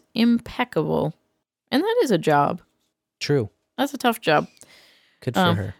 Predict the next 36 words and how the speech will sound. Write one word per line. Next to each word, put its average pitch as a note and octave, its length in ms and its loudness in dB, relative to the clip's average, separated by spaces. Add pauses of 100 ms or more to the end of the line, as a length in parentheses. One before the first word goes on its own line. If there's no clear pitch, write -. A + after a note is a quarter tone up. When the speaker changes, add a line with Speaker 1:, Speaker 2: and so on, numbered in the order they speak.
Speaker 1:
but A3 120 2
she D#4 200 2
argued G#3 680 2
in F#3 180 0
court F3 260 0
that - 200 0
her B3 180 0
dedication C4+ 720 0
to G3+ 80 2
home A3+ 240 0
and G#3 100 -2
family A3 400 0
left E3+ 280 0
her C#3+ 180 -2 (100)
unable G#3+ 420 2
to E3+ 140 -2
pursue F#3+ 480 -2
her F3 240 0
own G#3 240 0
career G3 540 -2
opportunities, D3+ 880 -2 (340)
while F3 200 2
her F3 260 2 (100)
ex-husband E3 680 -2
built F3+ 220 0
a D#3 60 0
successful F#3 580 -2
gym C#4 320 -2
business D#3 520 -2 (340)
and D#3+ 340 2
accumulated G3+ 760 2
and D#3 260 0
exponentially F3+ 920 0
increased E3+ 520 -4
his D3+ 160 -2 (120)
assets. D#3+ 640 -2